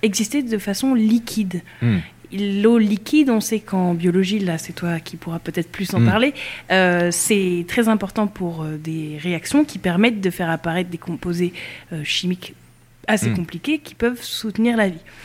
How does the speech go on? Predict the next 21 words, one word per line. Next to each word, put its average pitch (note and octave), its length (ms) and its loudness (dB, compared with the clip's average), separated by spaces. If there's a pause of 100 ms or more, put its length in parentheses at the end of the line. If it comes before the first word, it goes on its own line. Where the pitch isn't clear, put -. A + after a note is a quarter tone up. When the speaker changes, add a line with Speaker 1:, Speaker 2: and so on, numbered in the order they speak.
(260)
Speaker 1:
Donc A3+ 160 4
la A3+ 100 8
zone D#4+ 220 8
d'habilité, G3+ 520 2
c'est B3+ 220 0
cette, G3 380 -2
euh, D#3+ 500 0
zone A3 300 4
comme A#3+ 160 4
une G3 140 4
bande A3 400 6
autour G#3 300 0
de G3+ 80 4
chaque - 520 0
étoile A3 580 0 (540)
dans B3 180 6
laquelle B3 480 4
on F#3 140 0
dit, G#3+ 400 -2 (100)
on A#3 120 6
calcule B3+ 680 4